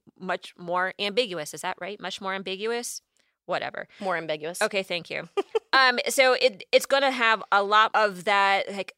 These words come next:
Speaker 1: not feeling like you're, like, tangibly being able to check stuff off and feeling like you've accomplished something today. So you have to really dictate the, to yourself and declare to yourself,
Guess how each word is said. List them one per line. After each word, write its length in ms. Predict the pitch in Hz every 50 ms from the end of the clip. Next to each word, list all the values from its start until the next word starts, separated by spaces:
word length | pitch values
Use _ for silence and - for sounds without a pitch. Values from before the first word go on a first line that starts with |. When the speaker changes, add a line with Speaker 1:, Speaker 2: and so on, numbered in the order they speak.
| _ _ -
Speaker 1:
not 220 | 254 262 233 -
feeling 440 | - - 277 262 311 294 277 254 233
like 200 | 214 208 - 208
you're, 180 | 214 208 208
like, 160 | - 208 202 -
tangibly 520 | - - 247 240 262 254 220 247 202 226
being 200 | 214 214 214 208
able 200 | 208 208 190 202
to 60 | 190 180
check 260 | - - 202 190 -
stuff 320 | - - 196 180 - -
off 320 | 247 294 262 214 - - -
and 180 | 196 185 180 - - - - - _ _
feeling 360 | 226 240 233 220 208 202 185
like 160 | 185 180 156
you've 100 | 185 190
accomplished 560 | - 185 - - - 302 311 285 - 233 226 -
something 300 | 202 190 190 190 180 180
today. 240 | - 180 175 175 175
So 140 | - 202 190
you 140 | 185 185
have 300 | 202 190 - 202 220 240 -
to 100 | 262 226
really 420 | 196 165 196 196 202 220 226 202 - - _ _ _ _ _ _ _ -
dictate 580 | 262 311 - - - 269 208 208 214 - - _
the, 180 | - - - - 196
to 140 | - - 220
yourself 460 | 190 190 - - - 349 359 226 214 202
and 60 | 180
declare 280 | 190 180 - - 285 269
to 60 | 214
yourself, 560 | 196 180 190 - - 330 339 311 226 196 190